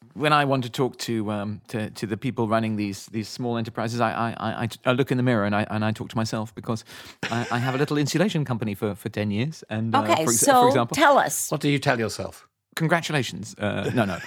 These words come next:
Speaker 1: Um, <laughs> it ha-, it hasn't gone completely, uh, as, as one might hope. Um, and, you know, I have actually lovely colleagues who've been working really hard for a decade.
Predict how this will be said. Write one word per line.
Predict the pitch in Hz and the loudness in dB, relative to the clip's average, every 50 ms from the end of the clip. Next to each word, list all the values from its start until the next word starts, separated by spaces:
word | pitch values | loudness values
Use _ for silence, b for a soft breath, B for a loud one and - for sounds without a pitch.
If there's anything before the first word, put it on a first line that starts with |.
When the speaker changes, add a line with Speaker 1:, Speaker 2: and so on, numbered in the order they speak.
| - - | -4 -2
Speaker 1:
Um, | 104 92 85 98 98 104 107 | 0 0 0 0 -2 -2 -2
<laughs> | 113 | 0
it | 185 160 - - - 180 180 160 - - - - - 285 247 - - 440 453 - - - 539 - - - - | 0 0 2 0 0 0 -4 -2 0 -2 -2 0 -2 -4 -4 -2 -2 -2 -2 -2 0 -2 -2 -2 0 4 4
ha-, | - - - - - - - - - | 4 4 4 2 2 2 0 0 0
it | - 156 - - | 0 2 2 2
hasn't | 160 190 180 196 170 139 | 2 2 0 0 -4 2
gone | 143 160 143 135 127 | 4 4 4 4 0
completely, | 123 - 139 123 - 196 196 156 - 117 113 110 - | -2 -2 -4 -2 0 0 0 2 2 0 0 0 0
uh, | 90 107 107 107 104 104 101 - - | 2 2 2 4 2 2 0 0 0
as, | - 117 113 107 104 | 0 0 0 0 -2
as | - 113 113 113 | -6 -4 -2 0
one | 117 117 | 0 0
might | 104 107 104 - | 2 0 -2 0
hope. | - 110 123 - - - | -2 -2 -4 -2 -4 -2
Um, | - 107 104 107 107 107 - | 0 0 0 0 -2 -2 -2
and, | - 110 113 113 113 107 - | -2 -2 0 0 -2 -4 -2
you | - 131 | -2 0
know, | 117 104 | 2 4
I | 107 117 | 4 4
have | 123 135 120 | 4 2 2
actually | - 110 - - 123 117 | 2 0 0 -2 -4 -4
lovely | 101 110 131 123 113 117 | 0 0 0 2 2 0
colleagues | 101 - 107 98 - - - - | -2 -2 -6 -6 -6 -10 -12 -8
who've | - - 113 104 101 | -4 -4 -4 -4 -2
been | - 120 113 | -2 0 2
working | 113 113 110 - 113 104 | 2 2 0 0 -2 0
really | 101 120 113 107 107 | 0 0 2 2 0
hard | 98 104 98 95 95 - | 0 0 0 0 -2 -4
for | - 107 | -6 -8
a | |
decade. | 101 - 107 104 - - - - - - | -2 -2 -2 -2 -2 -8 -10 -10 -12 -12